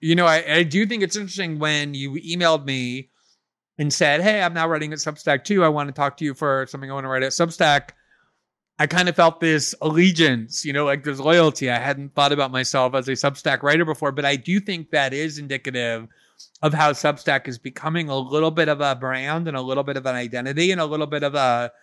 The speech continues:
a cause. Just that it surprised myself that I reacted that way, but I did. So, um,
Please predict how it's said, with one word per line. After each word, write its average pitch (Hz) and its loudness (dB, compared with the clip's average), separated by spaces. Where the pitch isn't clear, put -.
a 143 -2
cause. 107 -2
Just 143 -4
that 127 0
it 131 -6
surprised 180 2
myself 135 -6
that 127 -6
I 127 -6
reacted 117 -6
that 104 -8
way, 98 -6
but 120 -8
I 113 -6
did. 107 -6
So, 123 2
um, 117 -8